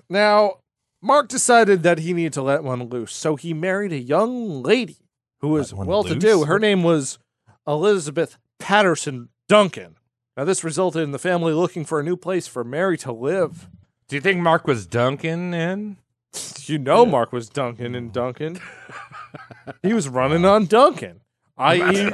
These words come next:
Speaker 2: <laughs>
Speaker 1: sperm push-ups.
Speaker 2: Wow.
Speaker 3: Sperm.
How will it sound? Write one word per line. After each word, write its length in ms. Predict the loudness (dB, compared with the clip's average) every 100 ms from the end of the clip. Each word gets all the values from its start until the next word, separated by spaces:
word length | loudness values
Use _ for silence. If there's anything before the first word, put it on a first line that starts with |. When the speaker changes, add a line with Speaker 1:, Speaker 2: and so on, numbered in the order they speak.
| -4
Speaker 2:
<laughs> 100 | -6
Speaker 1:
sperm 600 | -4 -4 0 2 2 2
push-ups. 720 | 4 4 2 -2 -6 -20 -20 _ _ _ _ -10
Speaker 2:
Wow. 400 | -6 -4 -6 -14 _ _ _ _ -20
Speaker 3:
Sperm. 880 | -18 -16 -12 -8 -6 -6 -6 -8